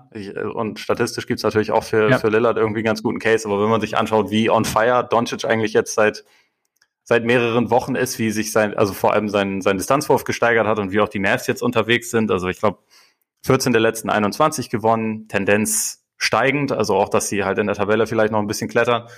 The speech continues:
Speaker 2: Ja.
Speaker 1: Ist der Zug für ihn trotzdem schon komplett abgefahren oder meinst du, er kann sich da, er kann sich da irgendwie noch auf den Zettel spielen zumindest?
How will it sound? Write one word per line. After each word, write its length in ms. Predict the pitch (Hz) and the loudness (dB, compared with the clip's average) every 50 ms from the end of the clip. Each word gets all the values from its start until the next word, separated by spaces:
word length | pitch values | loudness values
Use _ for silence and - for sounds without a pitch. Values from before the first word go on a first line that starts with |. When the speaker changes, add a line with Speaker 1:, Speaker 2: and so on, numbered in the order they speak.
| - - _ - | -20 -20 _ -2
Speaker 2:
Ja. 80 | 135 139 | -2 0
Speaker 1:
Ist 100 | - - | 2 2
der 100 | 139 - | 0 2
Zug 200 | - 180 170 - | 2 0 0 0
für 100 | - 143 | 0 -2
ihn 80 | 135 | 0
trotzdem 300 | - - 143 - - 139 | 0 0 -2 0 0 -2
schon 160 | - - 127 | -2 -2 -2
komplett 320 | - 127 113 - 135 165 - | -2 -4 -2 0 0 0 0
abgefahren 480 | - - - 202 - - 214 208 196 | 0 -2 -2 -4 -4 0 0 0 2
oder 140 | 160 143 139 | 2 2 2
meinst 200 | 135 139 135 135 | 2 0 -2 -2
du, 60 | - | -2
er 80 | 113 120 | -2 -2
kann 180 | - 135 127 120 | 0 0 -2 0
sich 140 | 120 113 | -2 0
da, 400 | - 123 117 117 113 110 110 - - | 0 0 2 2 2 0 -2 -4 -4
er 100 | - 113 | -6 -4
kann 160 | - 123 113 | -2 -2 -2
sich 120 | 110 104 | -2 0
da 180 | 110 117 117 107 | 0 2 2 2
irgendwie 240 | 107 110 107 - 110 | 0 -2 -4 -6 -4
noch 240 | 110 104 104 - - | -4 -4 -4 -4 -6
auf 160 | - 113 - | -6 -6 -4
den 140 | - 110 92 | -4 -6 -2
Zettel 260 | - 117 107 110 98 | 0 0 0 0 -2
spielen 300 | - - - 101 101 - | -4 -4 -6 -8 -8 -8
zumindest? 480 | - 98 98 98 98 95 - - - | -8 -8 -8 -8 -8 -10 -12 -14 -18